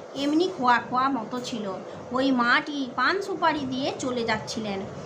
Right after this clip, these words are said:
মাটি অল্প একটু দূরে গেছেন, তখন শ্রী শ্রী বড় মা তাকে ডেকে বললেন, "এই দেখ, আমি কিন্তু সুধীর দাসের দোকানের মিষ্টি খাই।"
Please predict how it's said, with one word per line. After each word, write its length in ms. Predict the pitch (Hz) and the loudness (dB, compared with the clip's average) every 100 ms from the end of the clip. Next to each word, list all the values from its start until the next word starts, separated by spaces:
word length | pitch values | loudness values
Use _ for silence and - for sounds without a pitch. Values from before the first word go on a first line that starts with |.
| - - | -10 -2
মাটি 600 | 285 330 381 466 370 330 | 4 6 6 4 -2 -2
অল্প 440 | 294 339 339 392 | 0 0 0 -2
একটু 280 | 415 403 392 | -2 -2 -4
দূরে 320 | 330 311 339 | -2 -2 -2
গেছেন, 460 | 330 311 - 330 311 - - | 2 0 2 0 0 -4 -4
তখন 360 | 294 294 403 415 | 2 4 4 0
শ্রী 180 | 381 320 | 0 -2
শ্রী 180 | - 330 | 0 0
বড় 280 | 269 254 | 2 4
মা 180 | 302 320 294 | 4 4 2
তাকে 220 | 277 302 | 0 0
ডেকে 340 | 240 233 302 | 0 0 0
বললেন, 440 | 254 240 311 349 285 - | 0 0 4 4 2 0
"এই 140 | 233 277 | 0 0
দেখ, 400 | 262 247 294 240 - - - | 2 4 4 2 -8 -10 -4
আমি 200 | 226 277 | -2 -2
কিন্তু 340 | 330 320 370 | -2 -4 -4
সুধীর 420 | - 247 247 403 | -4 0 2 4
দাসের 420 | 466 453 392 370 | 4 2 0 -2
দোকানের 500 | 269 226 220 220 349 554 - - - 233 | -2 0 2 4 2 2 -2 -6 -4 0
মিষ্টি 480 | 311 453 - 339 240 | 0 0 -2 -4 -2
খাই।" 220 | 226 190 | -2 -2